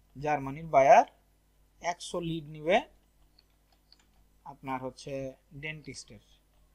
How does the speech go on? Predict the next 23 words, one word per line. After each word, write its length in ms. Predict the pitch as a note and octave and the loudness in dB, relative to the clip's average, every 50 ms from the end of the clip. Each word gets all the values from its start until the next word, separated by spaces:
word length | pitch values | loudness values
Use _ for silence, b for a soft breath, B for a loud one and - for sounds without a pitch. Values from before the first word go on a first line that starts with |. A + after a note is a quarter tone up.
| _ _ _ _ _ _ _ _ _ _ _ _ _ C3+ | _ _ _ _ _ _ _ _ _ _ _ _ _ -18
dentist। 520 | C3+ C#3 C3 B2+ - A2 G#2 - - - - - _ _ _ _ _ _ _ _ _ _ - - - - - - - - | -16 -16 -16 -16 -18 -20 -20 -20 -20 -20 -20 -20 _ _ _ _ _ _ _ _ _ _ -20 -20 -20 -20 -20 -20 -20 -18
এখন 140 | C3+ D3+ | -12 -10
আপনি 200 | E3 E3 E3+ E3 | -10 -10 -10 -14
করবেন 420 | D#3+ - F#3+ F#3+ F3 E3+ D#3 C#3+ A2+ | -10 -6 -6 -6 -6 -6 -10 -12 -16
কি? 120 | - - - _ _ _ _ | -20 -20 -20 _ _ _ _
প্রথম 280 | - F#3+ - G#3+ G3 F3 | -10 -8 -6 -6 -8 -8
কথা 300 | - - A#2 - G#2 - _ | -8 -12 -14 -14 -18 -20 _
আপনি 200 | - - - F3+ F3+ F3 - _ - | -20 -18 -16 -16 -16 -16 -12 _ 2
idea 360 | E3+ F3+ F#3+ F3+ G3 F#3 F3+ E3+ | 4 4 6 6 6 6 6 6
explore 300 | D#3+ - - - E3+ D#3 - | 4 2 -4 -8 -10 -10 -8
করেন, 260 | - C#3+ A#2+ A2+ A2 - _ _ _ - | -8 -10 -10 -10 -12 -18 _ _ _ -12
আমাকে 280 | - E3 F3 F3 D#3+ - - | -4 -2 -2 -2 -2 -6 -10
কি 100 | A#3 A3 | -8 0
করা 220 | A#3+ F3+ D#3+ D3 | 2 2 2 2
উচিত? 260 | B2+ A#2 - - G#2 _ _ _ _ _ _ _ _ _ _ _ _ _ _ _ _ _ _ - | 0 -4 -12 -20 -20 _ _ _ _ _ _ _ _ _ _ _ _ _ _ _ _ _ _ 0
আমার 340 | C3+ D3+ D#3+ E3 D#3+ D#3 D3+ - _ _ _ _ C3+ | 0 2 4 4 4 4 2 -2 _ _ _ _ -20
হচ্ছে 400 | D3 C#3+ - - F3 D#3+ D3 C#3+ | -20 -20 -14 -12 -8 -6 -6 -6
প্রথম 380 | - - E3+ E3 - F3+ E3 D#3 | -6 -8 -14 -14 -14 -16 -16 -8
কথা 280 | - D3+ C#3+ - D3 | -8 -8 -8 -8 -8
হলো 220 | C#3+ C#3 C3+ B2+ B2 | -8 -6 -6 -8 -8
যে 300 | A#2 B2 A#2+ A#2+ A#2 A2+ A#2 _ _ _ _ _ _ _ _ _ _ - - - - _ _ _ _ _ _ - - _ _ _ _ _ - C3 | -8 -10 -10 -8 -10 -10 -12 _ _ _ _ _ _ _ _ _ _ -20 -20 -20 -20 _ _ _ _ _ _ -20 -20 _ _ _ _ _ -14 -2
জার্মানি 640 | C3 D3 C#3+ C#3 C#3 C#3+ C#3+ C#3 C#3 C3+ B2 A2+ A#2 _ _ _ _ _ _ _ _ _ _ _ _ _ _ _ _ _ _ _ _ _ _ _ _ _ _ _ _ _ - _ _ _ _ _ _ _ _ _ _ _ _ _ _ _ _ _ - | 6 8 8 8 8 4 -2 -4 -4 -8 -12 -14 -18 _ _ _ _ _ _ _ _ _ _ _ _ _ _ _ _ _ _ _ _ _ _ _ _ _ _ _ _ _ -20 _ _ _ _ _ _ _ _ _ _ _ _ _ _ _ _ _ -6
ইয়েলো 500 | C3 C#3 C#3 C#3 C3+ C3+ B2+ A#2+ A#2 | -4 -2 -2 0 0 0 -2 -4 -8